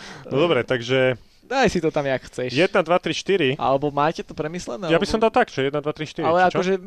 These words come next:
Speaker 2: už priamo
Speaker 1: Jaj,
Speaker 2: typy, či
Speaker 1: eh,
Speaker 2: už máš.
Speaker 1: ak ty máš, tak dávaj,
Speaker 2: Ja
Speaker 1: lebo
Speaker 2: mám
Speaker 1: ja som dával
Speaker 2: Francúzov
Speaker 1: predtým.
Speaker 2: hore na prvé.
Speaker 1: Áno.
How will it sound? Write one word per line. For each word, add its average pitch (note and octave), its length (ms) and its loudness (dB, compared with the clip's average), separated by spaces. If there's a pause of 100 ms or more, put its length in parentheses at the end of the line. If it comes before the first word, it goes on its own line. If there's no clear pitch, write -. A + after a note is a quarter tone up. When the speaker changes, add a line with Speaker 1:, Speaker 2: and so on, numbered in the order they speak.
Speaker 2:
už G3+ 160 -8
priamo G#3+ 300 0
Speaker 1:
Jaj, G#3+ 180 6
Speaker 2:
typy, A#3 140 0
či F#3+ 140 6
Speaker 1:
eh, F#3 100 4
Speaker 2:
už D#3+ 60 -2
máš. B2 160 -4
Speaker 1:
ak - 120 0
ty - 140 0
máš, F3+ 220 2
tak E3+ 160 -2
dávaj, C3 260 0
Speaker 2:
Ja - 20 -4
Speaker 1:
lebo G2+ 120 -2
Speaker 2:
mám A2+ 100 2
Speaker 1:
ja C3+ 80 2
som C3+ 80 0
dával D3 160 0
Speaker 2:
Francúzov A#2 300 0
Speaker 1:
predtým. D3 120 2
Speaker 2:
hore D3 220 0
na D3+ 160 -4
prvé. E3+ 340 -4
Speaker 1:
Áno. A3 380 0